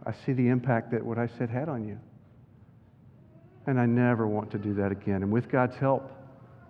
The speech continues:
I'm gonna make every effort not to." And then you ask forgiveness. Perhaps this is the hardest part, because you're now making yourself vulnerable.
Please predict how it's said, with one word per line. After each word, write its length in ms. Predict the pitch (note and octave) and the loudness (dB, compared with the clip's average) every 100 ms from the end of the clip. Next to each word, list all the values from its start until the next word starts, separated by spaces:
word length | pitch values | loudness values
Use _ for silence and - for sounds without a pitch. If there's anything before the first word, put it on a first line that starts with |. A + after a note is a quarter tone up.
| - - - - - | -20 -20 -20 -20 -8
I'm 140 | A2+ | -4
gonna 260 | A2+ A#2 A2 | 2 2 2
make 240 | A#2 A2+ | 0 2
every 300 | A#2+ A#2 G#2+ | 2 2 2
effort 240 | A2 A2 G2+ | 0 -2 0
not 320 | G#2+ G#2+ - | 0 -2 -4
to." 200 | G#2+ G#2+ - - - - - - - - - - - - - - - - - - - - - - - - - - - - - - - | -4 -6 -12 -20 -20 -20 -20 -20 -20 -20 -20 -20 -20 -20 -20 -20 -20 -20 -20 -20 -20 -20 -20 -20 -20 -20 -20 -20 -20 -20 -20 -8 2
And 80 | |
then 80 | D#3+ | 6
you 120 | D#3 | 8
ask 240 | D3 D3 D3 | 8 6 2
forgiveness. 500 | - C3+ C#3+ C3 G#2+ - - - | 0 2 2 2 -2 -4 -14 -10
Perhaps 320 | - B2 C3+ C3+ | -2 0 0 0
this 160 | C3 | -4
is 100 | B2 | -4
the 120 | C3 | -4
hardest 360 | A2+ B2+ B2 - | -2 0 -2 -6
part, 340 | - C#3+ C3 - - - - - - | -8 -6 -6 -10 -20 -20 -20 -10 -4
because 260 | C3+ C3+ | 2 4
you're 100 | C3 | 6
now 160 | B2 C3 | 4 6
making 340 | C3 C3 B2+ | 6 4 2
yourself 340 | A2+ - A#2 G#2+ | 0 0 -4 -2
vulnerable. 720 | G#2 A2+ A#2 A2 G#2 A2+ | -2 0 2 -2 -4 -10